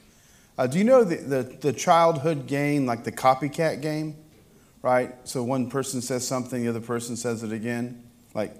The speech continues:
one person says something, the other person says it again. Which I think almost inevitably ends in tears, <laughs> right?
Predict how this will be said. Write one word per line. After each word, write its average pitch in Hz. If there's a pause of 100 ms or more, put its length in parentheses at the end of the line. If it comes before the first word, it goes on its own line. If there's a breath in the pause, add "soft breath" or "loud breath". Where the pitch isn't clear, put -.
(120)
one 117
person 117
says 113
something, 113
the 110
other 110
person 110
says 110
it 107
again. 117 (1080 soft breath)
Which 185
I 214
think 240
almost 202
inevitably 151
ends 135
in 113
tears, 104
<laughs> -
right? 139